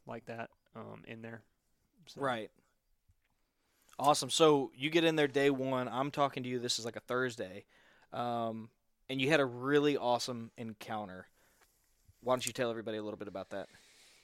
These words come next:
Speaker 1: Yes, I did. So I brought along a buddy of mine. Um, he didn't draw any of his hunts this year. So, like I said, I could bring a guest in, and I decided to, to bring him. And actually,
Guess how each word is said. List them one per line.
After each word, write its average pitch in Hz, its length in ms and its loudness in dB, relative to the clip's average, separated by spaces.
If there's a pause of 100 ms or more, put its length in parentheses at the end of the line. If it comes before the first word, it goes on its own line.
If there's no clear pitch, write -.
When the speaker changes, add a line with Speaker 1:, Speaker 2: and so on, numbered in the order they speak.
(200)
Speaker 1:
Yes, 175 220 4
I 170 100 6
did. 156 260 4
So 139 640 6
I 156 260 6
brought 156 520 6 (140)
along 135 720 0
a 117 420 -2
buddy 131 300 2
of 117 140 -4
mine. 110 340 -8 (920)
Um, 120 180 -6
he 143 160 -6
didn't 127 500 -6
draw 123 340 2
any 123 220 -4
of 113 120 -6
his 110 120 -12
hunts 120 260 -10
this 110 180 -10
year. 107 260 -8
So, 107 320 -8
like 107 140 -6
I - 20 -12
said, 113 140 -6
I 110 80 0
could 110 140 -10
bring 113 160 -8
a 107 40 -12
guest 110 340 -8
in, 110 240 -12 (240)
and 113 460 -6
I 113 120 -8
decided 113 480 -6
to, 113 280 -6 (540)
to 147 120 -4
bring 127 240 -2
him. 123 300 -4
And 120 80 -6
actually, 151 460 2